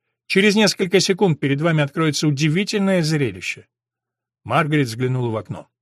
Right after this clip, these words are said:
Гарри расстегнул ремень безопасности и подошёл,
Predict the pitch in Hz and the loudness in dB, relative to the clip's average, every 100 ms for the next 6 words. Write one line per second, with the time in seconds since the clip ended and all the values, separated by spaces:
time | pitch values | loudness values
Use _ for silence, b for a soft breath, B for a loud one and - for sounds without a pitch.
0 | _ - 101 151 170 151 107 110 107 113 | _ -8 -2 0 0 -2 -4 -8 -8 -8
1 | 107 110 107 98 98 95 156 156 151 - | -6 -6 -6 -8 -8 -6 -6 -4 -4 -4
2 | 113 123 104 - 156 | -8 -6 -8 -2 -2